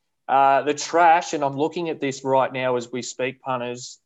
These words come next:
the ride of Flemington Race three, uh, the, the, the Lindhout race where she was a odds-on favourite, the ride of Tatum Bull on Right Enough. Now, I mean, I've never sat on a horse before, and I'll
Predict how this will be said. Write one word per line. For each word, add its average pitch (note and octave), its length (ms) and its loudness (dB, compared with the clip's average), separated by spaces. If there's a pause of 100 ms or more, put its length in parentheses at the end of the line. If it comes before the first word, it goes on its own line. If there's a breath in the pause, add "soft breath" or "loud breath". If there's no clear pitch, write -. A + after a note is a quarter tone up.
(300)
the C3 240 -6
ride D3 560 2
of C3+ 220 -10
Flemington F3 560 -4
Race C#3+ 340 0
three, C3+ 640 -2 (540)
uh, B2+ 440 2 (300)
the, B2+ 300 -8
the, B2 160 -8 (180)
the C3 120 -4
Lindhout D3 480 -4
race C#3 300 -2
where B2+ 100 -2
she C3+ 160 -6
was B2+ 260 -6
a A#2 440 0 (120)
odds-on C#3 460 0
favourite, B2+ 480 0
the C3+ 100 -6
ride C#3 380 2
of C#3+ 100 -8
Tatum C3 380 -2
Bull B2 360 -2
on B2 140 -4
Right A#2+ 280 0
Enough. A#2 340 -6
Now, A#2+ 320 -4 (420)
I C3 60 -4
mean, C3+ 160 -2
I've C3 140 0
never F3+ 220 0
sat D#3+ 420 -2
on C#3+ 160 2
a C3 60 -2
horse B2+ 300 -4
before, C3 440 -4
and C3 100 -6
I'll A#2+ 340 -4